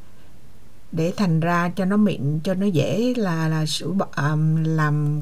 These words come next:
cái lòng trắng. Bơ thì mình sẽ xài là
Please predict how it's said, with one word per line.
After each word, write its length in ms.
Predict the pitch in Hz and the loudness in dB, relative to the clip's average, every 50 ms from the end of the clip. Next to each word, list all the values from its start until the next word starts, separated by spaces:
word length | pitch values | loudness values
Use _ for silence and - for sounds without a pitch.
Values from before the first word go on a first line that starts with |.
| 147 | -4
cái 200 | - 202 208 214 | -2 -2 0 0
lòng 300 | 214 202 180 147 147 143 | 0 2 2 2 2 2
trắng. 300 | 139 175 180 202 240 277 285 - - - - - - - - - - - - - - - - - - - - - - - - - - - - - - - - - - | 2 2 2 2 0 0 -4 -8 -12 -14 -14 -14 -14 -14 -14 -14 -12 -12 -12 -12 -12 -12 -12 -12 -12 -12 -12 -12 -12 -12 -12 -12 -12 -12 -12 -12 -12 -12 -8 0 4
Bơ 540 | 185 175 185 190 190 190 190 185 185 180 175 - - - - | 6 6 6 6 6 4 4 4 2 0 -2 -6 -8 -12 -10
thì 220 | - 196 180 170 160 | -6 -2 0 2 2
mình 240 | 160 156 147 151 | 2 2 2 2
sẽ 180 | 143 160 147 156 | 2 0 0 0
xài 500 | - - 196 170 156 156 151 151 151 147 | 0 0 0 2 2 2 4 4 2 2
là 520 | 147 151 151 151 147 147 147 147 147 147 | 2 2 2 2 2 2 2 2 0 -2